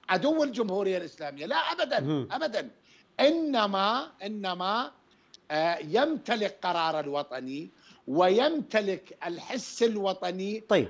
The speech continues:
Speaker 1: الذي يؤهله لأن لا يعتمد أو ينتظر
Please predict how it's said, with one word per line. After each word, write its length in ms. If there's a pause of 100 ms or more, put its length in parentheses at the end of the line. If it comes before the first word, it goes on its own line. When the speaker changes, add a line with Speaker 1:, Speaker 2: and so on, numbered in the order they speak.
(140)
Speaker 1:
الذي 600
يؤهله 1200 (240)
لأن 340
لا 400
يعتمد 720 (160)
أو 160
ينتظر 760